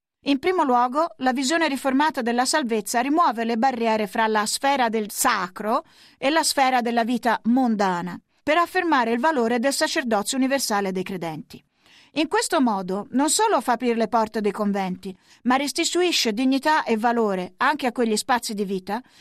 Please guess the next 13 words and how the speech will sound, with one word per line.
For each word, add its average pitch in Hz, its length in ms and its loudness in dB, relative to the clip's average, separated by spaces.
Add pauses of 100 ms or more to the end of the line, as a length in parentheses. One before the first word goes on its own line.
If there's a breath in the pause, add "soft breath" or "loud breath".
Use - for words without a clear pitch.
(160 loud breath)
ad 262 200 0
esempio 240 400 0
la 202 80 0
famiglia, 202 580 -2 (140)
nei 415 140 0
quali 262 340 0
tradizionalmente 320 1040 -2
le 320 120 0
donne 220 300 2
erano 254 240 2
confinate. 262 680 -4 (500 soft breath)
Ma 254 100 2
soprattutto 294 840 -2